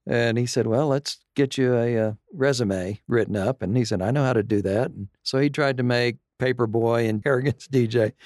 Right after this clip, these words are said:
When he reworded them, I mean, all of a sudden I was a transportation engineer instead of Paperboy. And, <laughs> and he made it look really good. And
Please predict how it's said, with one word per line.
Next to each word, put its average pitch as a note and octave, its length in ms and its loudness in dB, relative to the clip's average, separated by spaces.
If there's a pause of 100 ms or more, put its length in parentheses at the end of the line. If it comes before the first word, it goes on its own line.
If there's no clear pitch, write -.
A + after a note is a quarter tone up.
(540)
When C3+ 180 0
he A3 120 2
reworded C#3+ 580 2
them, A2 200 0
I A2+ 120 0
mean, G#2+ 180 0
all B2+ 140 0
of A#2+ 60 -2
a G#2 60 -2
sudden A#2+ 300 -2
I A#2+ 200 -2
was F#2 280 -6
a E2 180 -14 (140)
transportation B2 800 -2
engineer A#2+ 560 2
instead G#2+ 320 -2
of G2+ 100 -4
Paperboy. A2+ 680 -2
And, F#2+ 80 -6 (340)
<laughs> - 0 -
and - 220 0
he G3 80 2
made D#3+ 260 2
it D3 140 0 (100)
look D3+ 280 0
really D#3 540 0
good. A#2+ 320 2
And A2 200 0